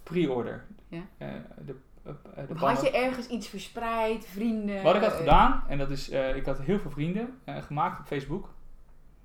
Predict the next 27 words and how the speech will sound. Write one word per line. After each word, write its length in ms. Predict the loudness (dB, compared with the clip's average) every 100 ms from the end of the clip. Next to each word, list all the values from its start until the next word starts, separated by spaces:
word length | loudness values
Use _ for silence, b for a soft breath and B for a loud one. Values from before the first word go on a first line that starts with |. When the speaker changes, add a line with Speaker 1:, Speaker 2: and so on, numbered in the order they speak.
| -20 -20 -4
Speaker 1:
Dat 100 | -2
was 160 | -2
mijn, 200 | -2 -4
eh, 80 | -2
marketing, 520 | -2 -4 -4 -8 -8
guerrilla 320 | -8 -6 -4 -4
marketingstrategie. 800 | -6 -6 -10 -8 -8 -8 -10 -10
Je 80 |
hebt 140 | -8 -6
mensen 240 | -6 -6 -4
die 80 |
houden 120 | -4 -2
zich 80 | -2
bezig 140 | -2 -2
met 80 | -4
persoonlijke 340 | -4 -2 0
ontwikkeling, 480 | 2 2 0 -2 -2
die 120 | 2
liken 280 | 4 6 4
bepaalde 320 | 4 2 2
pagina's, 500 | 2 2 2 -2 -8
die 80 | 2
hebben 100 | 4 6
interactie 300 | 6 4 0
met 60 | -2
bepaalde 220 | 0 0 0
pagina's, 440 | -2 -4 -6 -12